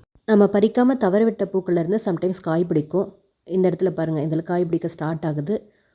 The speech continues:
ஒரு குட்டி பிஞ்சு இருக்கும் பாருங்க. இந்த காய் இன்னும் கொஞ்சம் பெருசாகணும்.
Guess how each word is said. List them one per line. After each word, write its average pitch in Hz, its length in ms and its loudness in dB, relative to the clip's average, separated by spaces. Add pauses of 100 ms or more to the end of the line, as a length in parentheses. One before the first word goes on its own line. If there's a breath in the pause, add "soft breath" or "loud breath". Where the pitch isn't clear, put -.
(160 soft breath)
ஒரு 175 360 0
குட்டி 220 340 -8
பிஞ்சு 196 300 0
இருக்கும் 160 300 -4
பாருங்க. 156 440 -4 (540)
இந்த 208 180 4
காய் 220 260 2
இன்னும் 226 200 2
கொஞ்சம் 208 300 2
பெருசாகணும். 175 680 2